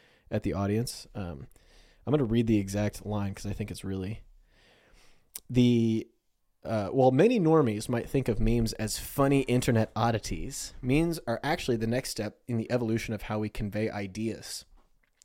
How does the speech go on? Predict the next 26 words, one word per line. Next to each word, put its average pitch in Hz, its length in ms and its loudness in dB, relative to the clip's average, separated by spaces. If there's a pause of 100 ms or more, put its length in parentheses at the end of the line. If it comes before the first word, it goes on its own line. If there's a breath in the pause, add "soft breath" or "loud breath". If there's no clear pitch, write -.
(140)
The 127 80 0
internet 131 320 6
necessitates 117 480 0
quick 131 220 2
and 117 100 -2
clear 113 160 0
communication, 175 640 0 (420 soft breath)
limited 135 520 4 (200)
by 113 220 2
the 110 100 -2
digital 113 360 -2
medium. 117 420 0
Written 123 420 2
language 110 380 0
and 107 100 -6
visual 110 280 -4
imagery 107 340 -4
have 98 160 -6
always 101 240 -4
been 101 80 -8
powerful, 139 340 -4
but 107 140 -6
combined 101 300 -6
together, 107 320 -4
they 95 100 -10
are 98 160 -10